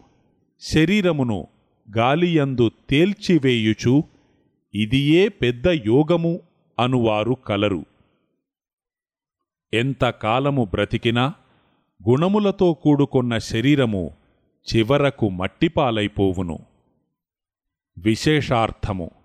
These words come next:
శ్వాసను కుంభించుట వలన ఆయుష్షును పెంపొందింపజేయవచ్చును. అందువలన కొందరు శరీరమును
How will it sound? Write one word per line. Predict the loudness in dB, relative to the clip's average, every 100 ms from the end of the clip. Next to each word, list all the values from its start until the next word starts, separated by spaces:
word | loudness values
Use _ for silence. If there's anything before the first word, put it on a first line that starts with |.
| _ _ _ _ _ -14
శ్వాసను | -6 -2 0 -2 -4 -2 -2 -2
కుంభించుట | -2 0 2 0 0 -4 -2
వలన | -2 -2 -2 -2 -4 -8 _ _ _ _ -4
ఆయుష్షును | 0 2 0 -2 -2 -2 -2
పెంపొందింపజేయవచ్చును. | -2 -6 -4 -2 -2 -2 -2 -2 -2 0 0 0 -4 -6 -8 -8 -14 _ _ _ _ _ -4
అందువలన | -2 0 0 0 0 -2 -4 -8 _ _ _ _ _ -2
కొందరు | -2 0 -2 -2
శరీరమును | -6 -4 0 0 0 0 -2